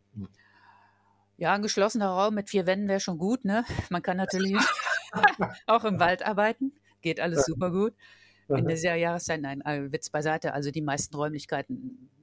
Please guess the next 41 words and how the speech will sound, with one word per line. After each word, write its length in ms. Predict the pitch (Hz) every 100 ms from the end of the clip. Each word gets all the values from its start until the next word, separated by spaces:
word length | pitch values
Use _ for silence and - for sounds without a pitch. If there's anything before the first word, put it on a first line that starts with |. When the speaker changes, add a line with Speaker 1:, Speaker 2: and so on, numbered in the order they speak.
| _ - 143
Speaker 2:
sind 200 | - 196 -
schon 280 | 185 165 - _ _ _
dafür 400 | 156 151 165 160
zu 140 | - 175
verwenden. 340 | 190 247 208 - - - - - _ -
Äh, 120 | 127
Speaker 1:
Mhm. 260 | 131 117
Speaker 2:
für 100 | -
die 120 | - 190
Genogrammerstellung 1040 | 214 214 190 220 233 - 214 220 208 202 _ _ _
verwende 340 | - 185 185
ich 100 | 196
meistens 400 | 190 180 190 190
ein 120 | 170 170
din 140 | 165
A 80 | 160
drei 240 | 147 165
Blatt, 200 | 185 285 -
das 140 | 165
ist 160 | 196 -
vielleicht 240 | 208 208
ein 40 | 208
ganz 160 | 139
Speaker 1:
Mhm. 0 |
Speaker 2:
guter 260 | 226 - 220
Tipp, 280 | 247 247 - _ _ - - -
weil 280 | 180 185 -
Speaker 1:
Mhm. 60 |
Speaker 2:
mit 340 | 185 185 - 185
din 120 | 190
A 80 | 180
vier 280 | 196 208
angefangen, 580 | 196 208 202 208 214 208
ähm, 560 | 180 180 180 180 165 -
kommt 240 | - 202 190
man 100 | 190
schnell 240 | 185 190
an 120 | 190
die 80 | 175
Grenzen 380 | 185 185 - 185
von 340 | - 175 170